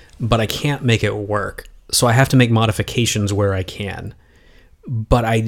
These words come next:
am unwilling to give up the claim that God knows the future because there's some biblical passages that s-, su-, strongly suggest that God knows the future.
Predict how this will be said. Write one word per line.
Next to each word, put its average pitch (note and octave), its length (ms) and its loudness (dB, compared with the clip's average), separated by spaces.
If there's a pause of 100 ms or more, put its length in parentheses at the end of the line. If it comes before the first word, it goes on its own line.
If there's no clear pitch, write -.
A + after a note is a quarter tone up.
am A#2+ 160 4
unwilling B2+ 580 6
to A2+ 100 0
give G#2 140 2
up G#2 100 0
the - 80 -2
claim G#2+ 200 0
that G2+ 80 -2
God G#2 180 0
knows G2 160 -2
the - 80 -6
future D3 440 2
because G#2+ 440 0
there's G#2 160 -2
some G#2 140 -2
biblical B2 360 2
passages A#2+ 680 2
that - 140 -6
s-, - 40 -2
su-, - 520 -4
strongly A#2+ 560 4
suggest G2+ 440 -4
that G#2+ 60 -8
God G2 180 -2
knows F#2+ 180 -4
the - 60 -14
future. G#2+ 480 -2